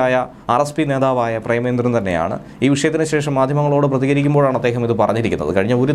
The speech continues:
ദിവസം ഏതൊക്കെ രീതിയിലാണ് പ്രേമചന്ദ്രനെ തേജോവധം ചെയ്തത് എന്നുള്ള കാര്യം ഇതിലൂടെ തന്നെ വ്യക്തമായിട്ടുണ്ട്. പ്രധാനമന്ത്രിയുടെ ഉച്ചഭക്ഷണ വിരുന്ന് എന്ന് പറയുന്നത് അത് രാഷ്ട്രീയമല്ല, തികച്ചും വ്യക്തിപരമാണ്. വില കുറഞ്ഞ ആരോപണമാണ് ഇതിലൂടെ ഉയർത്തിക്കാട്ടുന്നത്. എല്ലാ തിരഞ്ഞെടുപ്പിലും വിവാദമുണ്ടാക്കാൻ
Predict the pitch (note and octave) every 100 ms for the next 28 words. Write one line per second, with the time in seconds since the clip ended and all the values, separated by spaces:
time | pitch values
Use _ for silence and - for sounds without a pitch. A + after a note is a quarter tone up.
0 | C3 C3 C3+ - - - - - A#2+ C#3
1 | D#3 D#3+ C#3 C#3+ D3+ C#3+ C3 B2+ A#2 B2+
2 | C3 C3 A#2 A#2+ C#3+ - - A2 C3 C#3+
3 | C#3+ C#3+ C#3+ C#3 D#3+ F3 D#3+ D3 C#3+ C3
4 | B2+ A#2+ - - A#2+ C3+ C#3 C3 A2+ G#2
5 | G#2 E2+ C#2+ C#2+ - A#2 D#3 F3+ G3 F#3
6 | F3+ E3 D3 - G3 D3+ D#3+ - E3 D3
7 | D3+ D#3+ D3+ C#3+ C3+ C3+ C3+ C#3 D#3+ C#3+
8 | E3 - F3 C3 F#2 F2 B2 C3 C#3+ B2+
9 | C3 - D3 A2+ D#2 C#2+ - - - -
10 | C3 D#3+ E3+ D#3+ D#3 C3+ D3+ F3 E3+ D#3
11 | C#3 C#3 - B2 B2+ B2 B2 C3 - -
12 | G#2+ A2 A#2+ G2+ F2+ F2 E2 - F#2+ A#2
13 | A#2 A#2 B2 B2 C3+ C3 A#2+ C#3+ E3 D#3
14 | C#3 C3+ C3+